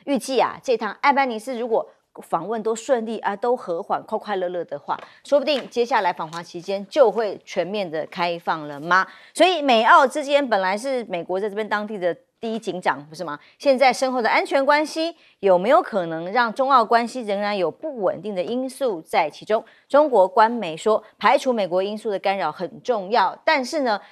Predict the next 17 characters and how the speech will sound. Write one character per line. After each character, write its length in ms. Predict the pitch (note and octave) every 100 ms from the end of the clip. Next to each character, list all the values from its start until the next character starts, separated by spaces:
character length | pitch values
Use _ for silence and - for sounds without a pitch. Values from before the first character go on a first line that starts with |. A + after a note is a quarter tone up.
| _
在 180 | D#4 C#4
于 140 | A#3+
中 320 | - D#4+ E4
国 200 | C#4+ G3
对 280 | G3+ B3+ A3
于 40 |
世 220 | G#3 - C4
界 180 | C4+ G3
美 220 | G3 G#3
国 200 | A#3 B3+
干 180 | C#4+ D4
扰 160 | A#3
怎 160 | F#3+ F#3+
么 80 | F#3+
排 300 | F3+ F#3+ B3+
除 220 | - F3
哦？ 140 | F3+